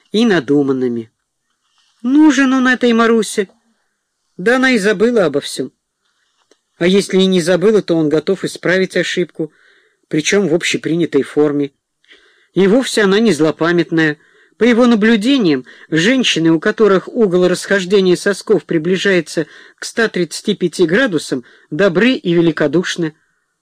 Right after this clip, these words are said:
От такого легкомыслия светлые волосики Мустыгиных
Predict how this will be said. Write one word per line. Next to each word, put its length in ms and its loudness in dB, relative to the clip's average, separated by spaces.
От 220 -6
такого 500 2
легкомыслия 1000 -2
светлые 720 -2
волосики 760 -2
Мустыгиных 960 -4